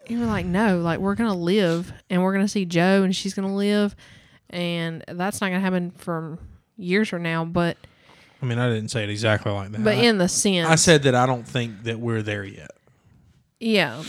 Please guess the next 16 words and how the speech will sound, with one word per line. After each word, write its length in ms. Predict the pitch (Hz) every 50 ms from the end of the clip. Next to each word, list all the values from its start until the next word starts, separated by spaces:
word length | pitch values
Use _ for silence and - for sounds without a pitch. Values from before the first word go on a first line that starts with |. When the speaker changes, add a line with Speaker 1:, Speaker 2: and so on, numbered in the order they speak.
| 202 185 180
Speaker 1:
but 320 | 185 185 180 170 - - - - -
I 260 | - 175 175 190 220 240
feel 220 | - - 196 185
like, 420 | 175 175 170 175 170 165 - - _ _ _ _ _ _ _ _ _ _ -
and 260 | 185 185 180 185 190
from 280 | - 190 180 175 175
what 340 | 175 175 175 170 143 - - - 277
the 220 | 254 190 180 170
preachers 640 | - - 180 185 233 254 - 233 208 202 202 - -
that 260 | - 175 185 175 175
I've 240 | 170 170 170 175 175
been, 280 | 180 175 175 175 202 - - - - - _ _ _ _ _ - - _ _ _ _
that 100 | - 190
we've 200 | 185 185 185 190
listened 440 | 165 175 202 247 - 220 185 185 196
to, 320 | - 185 180 180 175 180